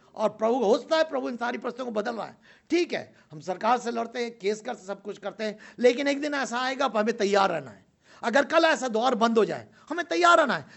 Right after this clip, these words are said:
क्योंकि हम किसके हैं? हम उस जीवित परमेश्वर के हैं, जो एक दिन हमें आएगा और हमें ले जाएगा, अपने साथ रखेगा। प्रार्थना ध्यान रखिए। So यहाँ पर वो कहता है कि कैरों को प्रोत्स-, हमें एक दूसरे को प्रोत्साहित करना, encourage करना,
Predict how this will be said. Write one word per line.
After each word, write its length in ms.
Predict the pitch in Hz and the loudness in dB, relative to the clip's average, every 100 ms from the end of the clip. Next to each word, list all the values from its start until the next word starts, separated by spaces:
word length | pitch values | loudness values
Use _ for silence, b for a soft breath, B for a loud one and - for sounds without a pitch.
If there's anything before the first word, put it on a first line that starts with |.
| B | B
क्योंकि 300 | 330 262 320 | -2 0 2
हम 220 | 226 311 | 4 4
किसके 340 | 254 330 - 359 | 0 -6 -2 0
हैं? 280 | 262 170 B B | 0 -2 B B
हम 140 | 269 | 6
उस 140 | 294 254 | 6 6
जीवित 340 | 226 311 285 | 6 6 4
परमेश्वर 420 | 302 269 269 220 | 2 4 2 0
के 120 | 254 294 | -4 -2
हैं, 320 | 320 202 - | -4 -6 -4
जो 200 | 208 285 | 2 2
एक 260 | - 269 240 | 4 2 4
दिन 100 | 262 | 0
हमें 180 | 240 233 | 2 2
आएगा 460 | 233 277 320 311 - B | 2 4 4 2 0 B
और 160 | 254 226 | 0 0
हमें 340 | 202 226 214 - - | 2 -2 -4 -10 -12
ले 200 | 139 185 | -4 0
जाएगा, 360 | 180 156 123 - _ _ _ _ _ | 0 -2 -8 -20 _ _ _ _ _
अपने 240 | - 185 190 | -12 -8 -6
साथ 240 | 165 151 | -8 -12
रखेगा। 320 | 147 139 113 - b b | -16 -20 -20 -20 b b
प्रार्थना 440 | 277 294 240 285 | 2 4 2 -6
ध्यान 280 | 254 220 262 | 0 4 4
रखिए। 280 | 226 170 143 - b | 2 0 -10 -14 b
So 100 | - | 0
यहाँ 220 | 302 320 | 4 4
पर 160 | 349 277 | 4 2
वो 60 | 233 | 0
कहता 280 | 220 208 | -2 -4
है 260 | 180 143 113 _ _ _ _ - - - 131 | -4 -6 -12 _ _ _ _ -20 -18 -18 -2
कि 180 | 214 196 - B B | 2 2 0 B B
कैरों 280 | 220 247 254 | 2 4 2
को 120 | 247 | 0
प्रोत्स-, 320 | 233 214 - B - | 0 -2 -2 B -4
हमें 200 | 320 311 | 0 0
एक 100 | 247 | 0
दूसरे 240 | 277 277 | -2 -2
को 60 | 277 | -2
प्रोत्साहित 520 | 262 247 247 254 247 | 4 4 6 4 4
करना, 220 | 240 220 | 0 0
encourage 360 | 226 226 214 - | 0 -2 -4 -6
करना, 260 | 190 170 | -10 -12